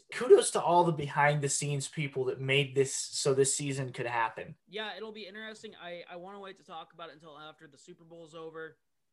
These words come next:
Speaker 2: to see, you know, kind of look at it totally in retrospective, but to talk about and look back at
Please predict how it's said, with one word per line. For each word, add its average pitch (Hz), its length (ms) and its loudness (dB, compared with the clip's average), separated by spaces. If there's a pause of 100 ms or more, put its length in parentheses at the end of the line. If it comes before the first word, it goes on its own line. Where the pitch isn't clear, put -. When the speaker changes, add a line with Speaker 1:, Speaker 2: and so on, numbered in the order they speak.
(360)
Speaker 2:
to 160 80 -20
see, 170 440 -18
you 175 100 -20
know, 160 220 -20
kind 170 160 -18
of 156 120 -20
look 165 160 -18
at 160 120 -16
it 151 160 -20
totally 160 360 -20
in 147 80 -20
retrospective, 151 760 -20
but 143 200 -20
to 147 80 -20
talk 170 340 -20
about 147 300 -18
and 143 160 -20
look 151 160 -20 (100)
back 147 300 -20
at 135 180 -20